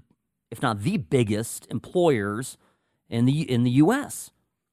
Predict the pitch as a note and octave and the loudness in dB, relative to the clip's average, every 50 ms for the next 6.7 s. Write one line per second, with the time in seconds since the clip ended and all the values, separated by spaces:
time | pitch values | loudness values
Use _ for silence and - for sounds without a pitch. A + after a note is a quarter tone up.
0 | _ _ _ _ _ _ _ _ _ _ _ _ _ - - D3+ D3+ - G#2 E3+ | _ _ _ _ _ _ _ _ _ _ _ _ _ -10 -6 -6 -6 -2 2 2
1 | C4 C4+ - - - - G#3+ A3 G#3 - - - - F3+ E3 - - D#3 C#3 C#3 | 2 2 0 -4 -6 -4 -2 -2 -2 -2 0 0 0 0 0 0 2 4 4 4
2 | A2+ D3+ F#3+ G#3 D3 D#2 - - - _ _ _ _ _ _ _ _ _ _ _ | 4 2 0 -2 -2 -6 -10 -16 -20 _ _ _ _ _ _ _ _ _ _ _
3 | _ _ _ _ _ _ _ _ _ _ _ _ _ _ _ _ _ _ _ _ | _ _ _ _ _ _ _ _ _ _ _ _ _ _ _ _ _ _ _ _
4 | _ _ _ _ _ - C4 G#3+ - - F3 D3 B3+ D4+ - B4 A#3 E3+ - D#3+ | _ _ _ _ _ -10 -10 -10 -6 -4 -2 0 4 4 6 4 4 2 2 2
5 | G3 G#3+ D#3+ F3+ F3+ C3+ - - F3 C#3 C#3+ E3+ D#3+ B2+ G2+ A2+ - - - C3+ | 2 2 2 0 -4 -6 -4 -2 0 0 2 2 0 0 -2 -4 -4 -4 -2 0
6 | B2 A#2+ A2 F#2+ G2 G2 F#2+ F#2 C#3 D3 D3+ C#3+ D3+ | 0 0 0 -2 -4 -6 -4 0 0 0 2 0 -2